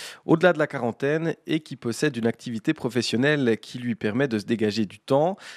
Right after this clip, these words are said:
Des indépendants, des cadres, des retraités ou des personnes avec un patron compréhensif pour l'allègement des horaires ou enfin celles et ceux qui travaillent à temps partiel.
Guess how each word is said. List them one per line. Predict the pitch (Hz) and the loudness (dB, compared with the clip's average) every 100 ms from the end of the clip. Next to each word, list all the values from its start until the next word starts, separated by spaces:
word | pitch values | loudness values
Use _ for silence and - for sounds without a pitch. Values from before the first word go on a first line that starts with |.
| - - | -20 -8
Des | 117 175 | 2 4
indépendants, | 180 151 131 117 123 143 180 | 4 2 -2 0 2 2 2
des | 139 147 | 2 0
cadres, | 151 117 120 143 135 117 | 0 0 0 0 -4 -6
des | 120 135 | -2 0
retraités | 131 110 - 101 156 | 0 0 -2 -2 -2
ou | |
des | 120 | -2
personnes | 113 107 - 151 | -2 -2 0 2
avec | 117 104 101 | 2 0 -2
un | |
patron | 98 110 - 180 | -4 -6 -4 -4
compréhensif | 165 - 185 - 143 - 156 170 - | -4 -8 -8 -4 -4 -2 -6 -8 -10
pour | - 135 | -4 0
l'allègement | 120 110 104 107 | 2 0 0 0
des | 95 92 | -2 -2
horaires | 95 131 - - - | 2 2 0 -12 -4
ou | 135 | 0
enfin | 117 - 127 - - | 0 0 -2 -2 -10
celles | - 135 120 | -2 0 0
et | 98 | -2
ceux | - 156 - | -2 -2 -2
qui | - | -8
travaillent | - - 185 143 98 | -8 -2 2 2 0
à | |
temps | - 202 | -4 -6
partiel. | 113 - - - | -6 -8 -10 -10